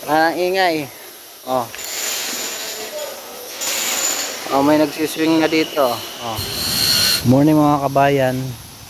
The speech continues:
Dito tayo, maglalagay tayo ng grasa. Lalagyan natin ng grasa yung ating swing. Yan, oh, swing. Ito, nalagyan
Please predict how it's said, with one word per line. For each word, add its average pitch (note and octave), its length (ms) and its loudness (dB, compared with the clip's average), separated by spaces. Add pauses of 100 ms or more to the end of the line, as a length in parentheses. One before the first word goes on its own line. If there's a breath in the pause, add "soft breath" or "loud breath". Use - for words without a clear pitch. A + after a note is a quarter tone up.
(500)
Dito C3 240 2
tayo, C#3+ 320 2
maglalagay A#2+ 560 -2
tayo B2 400 0
ng B2 260 -6 (1160)
grasa. G#2+ 560 2 (480)
Lalagyan C3+ 480 -2
natin C3 320 -4
ng C3+ 80 -2
grasa C3 480 0
yung C3+ 240 -2 (640)
ating B2+ 320 2
swing. C3+ 560 2
Yan, A2+ 160 -4
oh, G#2+ 60 -10 (100)
swing. A2 240 -6 (960)
Ito, D3 320 0
nalagyan C#3 400 0